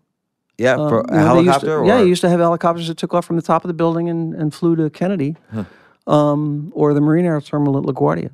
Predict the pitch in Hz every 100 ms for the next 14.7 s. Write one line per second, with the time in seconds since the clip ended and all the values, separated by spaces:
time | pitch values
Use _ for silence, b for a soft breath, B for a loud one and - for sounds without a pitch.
0 | _ _ _ 135 165 175 185 170 143 117
1 | _ _ _ _ - 113 82 240 180 -
2 | - - 113 127 98 - 123 131 127 117
3 | - 135 110 98 98 185 190 147 117 110
4 | 113 113 110 110 104 120 120 104 - b
5 | b b b b b b _ _ - 104
6 | 92 _ _ _ - 113 113 131 139 127
7 | 127 135 185 262 254 233 233 233 214 226
8 | 220 214 220 214 202 220 220 208 202 196
9 | 190 185 170 175 170 165 165 185 _ _
10 | 185 175 175 185 180 160 156 151 151 -
11 | 147 160 147 143 147 147 143 139 135 135
12 | 127 131 107 _ _ b _ 135 180 170
13 | 160 135 - - 123 143 147 170 175 175
14 | 175 175 165 165 156 - 156